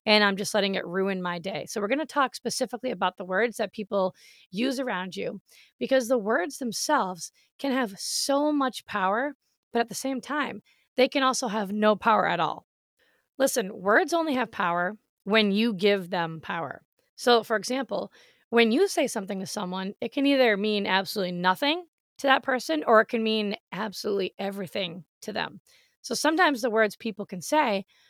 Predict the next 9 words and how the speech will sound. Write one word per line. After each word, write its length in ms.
will 120
have 180
no 360
effect 380
on 220
you 120
at 120
all, 340
or 500